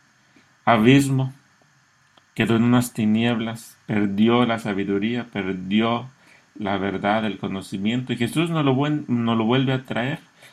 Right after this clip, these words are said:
Por eso, a través de los regalos del Espíritu Santo, nos lo devuelve en el sacramento de la confirmación, nos da el entendimiento, la sabiduría, el conocimiento, el temor de Dios, la piedad, la fortaleza,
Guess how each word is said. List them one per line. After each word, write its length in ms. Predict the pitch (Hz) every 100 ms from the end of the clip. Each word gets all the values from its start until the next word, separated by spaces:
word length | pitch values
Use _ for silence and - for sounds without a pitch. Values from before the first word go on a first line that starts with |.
| _
Por 160 | - 110
eso, 160 | 120
a 40 | 131
través 400 | 110 113 120 113
de 80 | 117
los 380 | 107 98 - -
regalos 400 | 104 107 113 107
del 140 | 98
Espíritu 480 | 98 - 107 104 104
Santo, 380 | - 131 165 120
nos 200 | 110 101
lo 140 | 98
devuelve 580 | 98 98 127 151 156 147
en 80 | 98
el 80 |
sacramento 680 | 95 98 92 92 101 98 101
de 120 | 92
la 240 | 90 92 90 _ - _ - _
confirmación, 840 | - 101 104 98 98 - 147 185 160
nos 240 | 107 90
da 160 | 87 101
el 80 | 101
entendimiento, 1000 | 95 104 90 87 90 117 135 135 - 120
la 160 | 101
sabiduría, 680 | 95 85 85 87 90 131 135
el 140 | 127 123
conocimiento, 920 | - 87 85 92 90 123 139 127 120
el 140 | 107 -
temor 400 | 92 90 92 87
de 140 | 87
Dios, 460 | 90 127 139 127 101
la 180 | 92
piedad, 560 | - 92 87 101 123 123
la 160 | - 92
fortaleza, 760 | - 98 - - 101 123 139